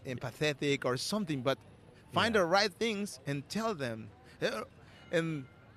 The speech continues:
Speaker 1: and it's good because you're loving to yourself. You're, like, putting first,
Speaker 2: Mm.
Speaker 1: uh,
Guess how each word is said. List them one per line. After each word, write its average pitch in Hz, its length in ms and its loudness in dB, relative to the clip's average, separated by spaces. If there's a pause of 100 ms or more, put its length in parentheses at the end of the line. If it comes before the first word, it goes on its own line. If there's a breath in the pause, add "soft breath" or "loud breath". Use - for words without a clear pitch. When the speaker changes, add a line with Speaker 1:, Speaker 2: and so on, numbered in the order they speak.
(120)
Speaker 1:
and 214 120 0
it's 294 160 0
good 240 320 4
because 185 260 0
you're 220 140 2
loving 185 580 0
to 180 100 -2
yourself. 160 480 0
You're, 175 220 0
like, 170 200 0 (120)
putting 196 260 2
first, - 480 -4 (180)
Speaker 2:
Mm. 101 300 -8 (240)
Speaker 1:
uh, 127 320 2